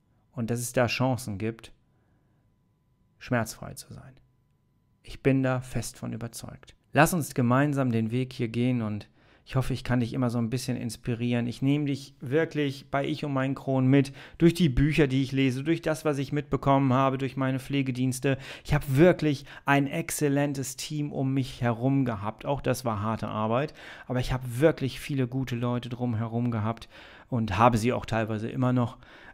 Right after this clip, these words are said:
ähm, von denen ich sehr, sehr profitiere und die mir wirklich andere Denkmuster mit an die Hand gegeben haben. Und hey, ich hab's geschafft. Ich sitze hier und habe keine Schmerzen.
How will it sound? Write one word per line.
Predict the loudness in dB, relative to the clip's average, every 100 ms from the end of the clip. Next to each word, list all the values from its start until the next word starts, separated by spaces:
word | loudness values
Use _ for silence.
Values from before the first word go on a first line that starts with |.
| -4
ähm, | -2 -2
von | -2 0 2
denen | 4 2 2
ich | -2 -6 -16 _ -10
sehr, | 0 2 2
sehr | 0
profitiere | -2 -6 -6 -6 -8 -8 -6
und | -8 -8 -10 -16 -20 -8
die | 0
mir | 4 6 4 2 6
wirklich | 6 6 0 0 -4 -20 _
andere | 0 4 4 4 2
Denkmuster | 6 6 6 4 0 0 0 0 0
mit | 0
an | -2 -4
die | 0
Hand | 0 -2
gegeben | -4 -2 -2 0
haben. | 2 2 2 0
Und | -2 -2 -6 -12
hey, | 4 6 6 2 -2
ich | -2 0
hab's | -2 0
geschafft. | -2 4 2 2 -4
Ich | -4
sitze | -2 -4 0
hier | 0 2 2 2 -2 -12 -4
und | 0
habe | 4 4 4
keine | 4 4 4
Schmerzen. | 2 -2 -2 -4 -6 -8 -8